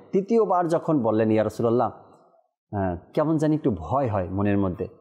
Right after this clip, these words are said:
যদি পড়ে যাই আমি, তো অনেকটাই ব্যথা পাওয়ার সম্ভাবনা আছে।"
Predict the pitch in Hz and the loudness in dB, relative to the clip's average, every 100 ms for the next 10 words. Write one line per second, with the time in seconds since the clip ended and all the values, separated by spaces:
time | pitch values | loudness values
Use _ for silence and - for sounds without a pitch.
0 | _ - 127 160 170 127 135 147 127 98 | _ -2 0 0 0 2 2 2 2 2
1 | 98 - - - _ _ _ - 104 101 | -2 -8 -20 -20 _ _ _ -2 0 0
2 | - - 113 139 160 131 120 127 107 117 | -4 -2 -2 0 0 0 0 -2 -2 -2
3 | 120 - 117 98 98 87 - | -2 -2 0 0 0 -2 -4